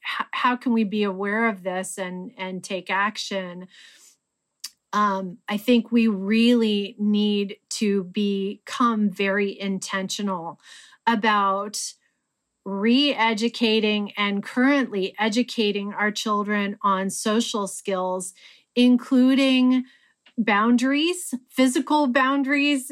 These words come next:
but also emotional boundaries, and, um, and also kindness. How, how can we create friendships?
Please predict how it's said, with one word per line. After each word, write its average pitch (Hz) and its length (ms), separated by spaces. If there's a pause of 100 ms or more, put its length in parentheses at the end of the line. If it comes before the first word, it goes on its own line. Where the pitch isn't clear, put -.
but 247 220
also 247 640
emotional 233 880
boundaries, 294 840 (580)
and, 240 580 (200)
um, 208 580 (160)
and 233 500
also 247 440
kindness. 226 880
How, 240 500
how 254 340
can 277 240
we 269 140
create 220 580
friendships? 294 880